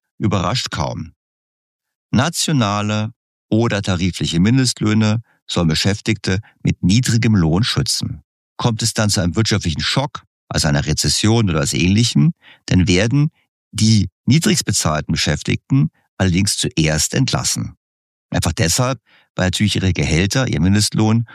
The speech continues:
zu hoch ist für die eigentliche Produktivität. Aber damit nicht genug.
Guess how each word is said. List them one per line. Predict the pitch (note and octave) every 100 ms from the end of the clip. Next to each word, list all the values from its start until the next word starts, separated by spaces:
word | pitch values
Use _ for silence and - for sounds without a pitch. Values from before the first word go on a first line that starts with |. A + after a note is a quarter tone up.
| -
zu | - A2 F#2
hoch | A#2 C3+ C3 _ _
ist | G#2 F#2 - - _ -
für | F#2
die | F#2+
eigentliche | C#2 D#2+ F2+ A2+
Produktivität. | - F#2 F2+ - C3 - - - - _ _ _ _ _ _ _ _ _ _ _ - -
Aber | D#2 F#2+ C3+ D3+ D#3
damit | - D2+ F2 -
nicht | A2+
genug. | - G#2 C#2 -